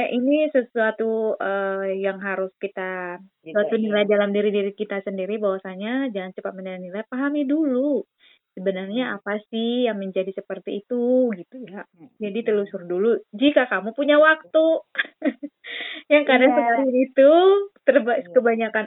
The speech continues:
Speaker 1: orang adalah tidak punya waktu untuk menelusuri kenapa seperti itu, sehingga, eh, langsung menjudge, "Oh, dia kayak gini, aku udah tahu." Karena dia
Speaker 2: Iya.
Speaker 1: kadang yang suka sok tahu dan sudah berekspektasi tinggi tentang dia.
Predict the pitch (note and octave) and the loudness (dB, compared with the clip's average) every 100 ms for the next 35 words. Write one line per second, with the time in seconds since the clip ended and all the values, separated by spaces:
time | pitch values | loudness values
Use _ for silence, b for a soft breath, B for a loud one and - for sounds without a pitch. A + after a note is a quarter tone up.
0 | - C#4+ E4 C4 G3+ F#3+ G3 G3+ C#4 C#4 | 0 2 2 0 0 0 0 -2 2 2
1 | - G#3 G3 E3+ D#3 - _ - E3+ F#3 | 2 -6 -6 -6 -8 -12 _ -12 -8 -4
2 | A3+ - C4+ C#4 D4+ B3 A3 G3+ F#3+ F#3+ | -4 -2 -4 -4 -2 -2 -2 -2 -4 -4
3 | F#3 F#3+ F#3+ F#3 G3 F#3+ F#3 F#3 - - | -6 -6 -10 -10 -8 -8 -8 -10 -14 -12
4 | F#3 G3+ C#4 D4 A3+ F3+ F3 F3 F#3+ D4 | -4 2 2 2 -2 -4 -6 -4 -2 -4
5 | B B B B - C4+ C#4 D4 E4 D#4+ | B B B B -6 -2 0 0 0 -2
6 | D#4+ E4 D4 D#4 - D4+ E4+ D#4 D4 C#4+ | -2 -2 2 0 0 0 0 2 2 2
7 | C4 C#4+ E4 E4+ D#4 D4+ D#4+ E4+ E4+ - | 2 -2 0 4 4 2 -2 -2 -2 -6
8 | - F#3+ F#3 G#3+ A3+ A#3 B3+ A3+ G#3+ A#3 | -8 -8 -6 -6 0 2 2 -2 -4 -4
9 | A3 G#3 G#3 F#3 G3 F#3+ E3+ - E3+ F3 | -4 -6 -10 -12 -14 -12 -14 -12 -10 -6
10 | G3 G#3+ B3 B3+ G3 F#3+ G3 F#3 F#3+ F#3+ | -2 2 4 4 2 -2 -4 -4 -4 -8
11 | - F#3 - F3 F#3+ F#3+ F#3 F#3 F#3 G3 | -8 -10 -10 -12 -10 -8 -10 -10 -8 -8
12 | F#3 F#3 F#3 F#3+ F#3+ G3 A#3 | -10 -14 -12 -8 -6 -6 -8